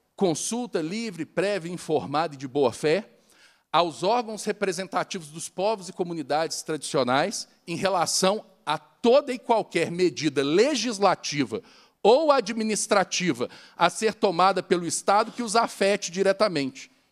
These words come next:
O plano de fechamento de mina e recuperação da área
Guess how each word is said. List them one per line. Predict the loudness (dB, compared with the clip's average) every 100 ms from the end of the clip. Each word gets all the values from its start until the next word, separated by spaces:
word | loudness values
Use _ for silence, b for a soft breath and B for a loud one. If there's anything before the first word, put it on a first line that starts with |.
| _ _ _ _ _ -8
O | -6
plano | 2 2 2
de | -2
fechamento | -2 -2 0 -2 -2 -6
de | -8 -4
mina | 0 0 0 -4
e | 0
recuperação | -2 0 0 2 0 -2 -2
da | 2
área | 4 6 4 0